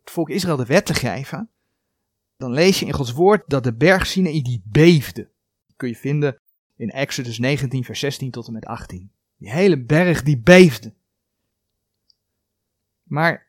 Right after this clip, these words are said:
wat we hier gelezen hebben in Haggai is dat niet alleen een berg beefde, maar daar wordt gesproken over het beven van de aarde en van de zee en van het droge. En niet alleen dat, maar zelfs de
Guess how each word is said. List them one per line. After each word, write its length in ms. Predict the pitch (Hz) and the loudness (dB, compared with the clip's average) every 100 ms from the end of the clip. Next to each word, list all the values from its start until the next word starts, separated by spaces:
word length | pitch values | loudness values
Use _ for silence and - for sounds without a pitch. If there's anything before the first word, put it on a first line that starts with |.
| - | -8
wat 220 | 151 143 | -6 -4
we 80 | 160 | -2
hier 220 | 214 240 | 0 0
gelezen 520 | 156 185 269 185 123 | 2 2 2 0 -4
hebben 220 | 113 117 | -6 -6
in 80 | 123 | -4
Haggai 580 | 120 202 147 120 110 127 | -2 -2 -2 -4 -4 -6
is 400 | 147 135 - _ _ _ _ _ _ _ | -6 -8 -10 _ _ _ _ _ _ _
dat 480 | 156 147 147 - - _ _ _ _ | -4 0 0 -4 -16 _ _ _ _
niet 400 | 254 185 151 147 | _ -6 -4 -2
alleen 360 | 147 147 147 139 | -2 -2 -2 -4
een 120 | 127 | -2
berg 400 | 135 180 151 131 | 0 0 0 0
beefde, 640 | 139 135 107 - 107 131 - _ _ _ _ | 0 0 -2 -8 -12 -12 -16 _ _ _ _
maar 200 | 127 139 | -8 -2
daar 80 | 156 | -2
wordt 160 | 156 | -2
gesproken 420 | - - 160 139 | -4 -2 -2 0
over 140 | 139 135 | -2 -4
het 100 | 123 | 2
beven 320 | 170 170 139 | 4 2 0
van 180 | - 147 | -6 -4
de 120 | 139 | -2
aarde 580 | 180 196 220 123 156 170 | -2 0 0 0 -2 -4
en 140 | 139 | -10
van 200 | 120 139 | -6 -4
de 80 | 131 | -2
zee 400 | 113 139 214 202 | 0 4 4 4
en 100 | 151 | 0
van 140 | 135 139 | 0 -2
het 120 | 120 | 0
droge. 440 | 139 226 277 - | 4 4 4 0
En 140 | 135 147 | 2 6
niet 180 | 214 | 8
alleen 300 | 175 147 135 | 8 6 4
dat, 500 | 127 240 202 233 - _ _ _ _ | 4 8 8 6 0 _ _ _ _
maar 260 | 143 160 | 4 6
zelfs 420 | 156 170 180 151 135 | 6 6 6 6 8
de 140 | 180 | 10